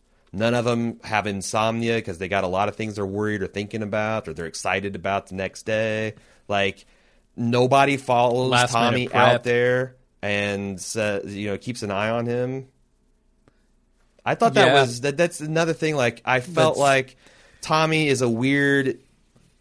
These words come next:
Speaker 1: deus, deus ex machina, but, like,
Speaker 2: Hmm.
Speaker 1: not to save the day, to destroy the day.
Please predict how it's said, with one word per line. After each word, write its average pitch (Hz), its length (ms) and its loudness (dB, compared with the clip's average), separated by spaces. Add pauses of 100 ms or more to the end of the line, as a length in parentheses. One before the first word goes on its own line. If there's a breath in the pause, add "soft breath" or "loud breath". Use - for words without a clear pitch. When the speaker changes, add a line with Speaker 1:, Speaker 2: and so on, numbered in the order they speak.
(360)
Speaker 1:
deus, 135 480 -2
deus 135 500 2
ex 123 300 -2
machina, 87 720 -2
but, 107 280 -2
like, 110 340 0 (1400)
Speaker 2:
Hmm. 123 180 -6
Speaker 1:
not 151 240 4
to 127 60 -6
save 147 340 2
the 107 60 -12
day, 101 380 0
to 101 240 -8
destroy 92 440 -6
the 80 100 -12
day. 64 320 -10